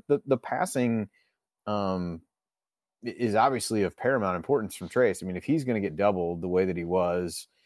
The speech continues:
uh, really in both these last two games, and I think it was Ryan talked about last night, you know, how you've seen him make adjustments to how he dribbles and passes out of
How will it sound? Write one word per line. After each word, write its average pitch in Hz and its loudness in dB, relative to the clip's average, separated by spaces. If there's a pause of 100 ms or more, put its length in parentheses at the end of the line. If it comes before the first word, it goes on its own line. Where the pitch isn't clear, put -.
(360)
uh, 87 -2
really 107 4
in 92 0
both 101 4
these 92 -2
last 87 2
two 92 -6
games, 87 -4
and 87 -6
I - -12
think 107 -2
it 95 0
was 85 -4
Ryan 95 0
talked 87 -2
about 85 2
last 80 0
night, 92 2 (160)
you 90 -4
know, 85 2
how 92 4
you've 87 -2
seen 107 0
him 90 -2 (420)
make 104 2
adjustments 98 0
to - 0
how 92 4
he 90 -4
dribbles 90 -2
and 82 -12
passes 90 -6
out 87 0
of 82 -4